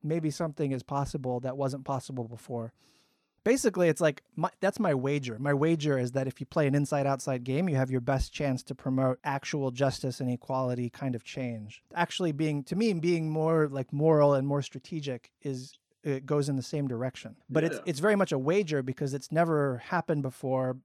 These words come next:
Speaker 1: And, like, the Matt Duss interview I did, like, we talk about this. There is no technocratic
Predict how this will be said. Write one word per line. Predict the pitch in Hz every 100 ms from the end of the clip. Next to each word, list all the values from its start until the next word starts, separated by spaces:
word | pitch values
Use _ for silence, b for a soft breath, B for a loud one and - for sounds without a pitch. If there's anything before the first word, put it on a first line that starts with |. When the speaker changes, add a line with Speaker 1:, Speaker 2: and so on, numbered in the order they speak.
| -
Speaker 1:
And, | 147 139
like, | 139 131 - -
the | 135
Matt | 143 151
Duss | 147 135
interview | 151 151 139
I | 131
did, | 131 127
like, | 127 -
we | 131
talk | - 143 147
about | 131 123
this. | 123 120 B B B B -
There | 185 233
is | 247 220
no | 160 160 165
technocratic | - 180 - 175 - 165 151